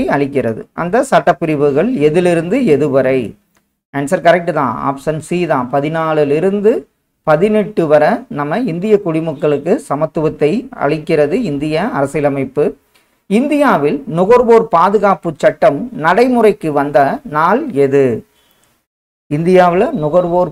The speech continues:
பாதுகாப்பு சட்டம், இது நுகர்வோர் பாதுகாப்பு சட்டம் தான் மகா சாசனம் என்று அழைக்கப்பட்டது.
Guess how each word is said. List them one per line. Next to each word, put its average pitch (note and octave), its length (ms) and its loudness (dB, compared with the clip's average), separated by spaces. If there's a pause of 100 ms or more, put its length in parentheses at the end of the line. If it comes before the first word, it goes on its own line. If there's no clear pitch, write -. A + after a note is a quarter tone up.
(100)
பாதுகாப்பு D3+ 500 2 (120)
சட்டம், D3+ 400 0 (2000)
இது E3 140 2 (520)
நுகர்வோர் D3+ 500 0 (360)
பாதுகாப்பு C#3+ 540 2
சட்டம் C#3 240 -2
தான் D3 160 -4
மகா D3 200 0 (120)
சாசனம் C#3+ 560 -4
என்று C3+ 240 -4 (140)
அழைக்கப்பட்டது. C3+ 640 0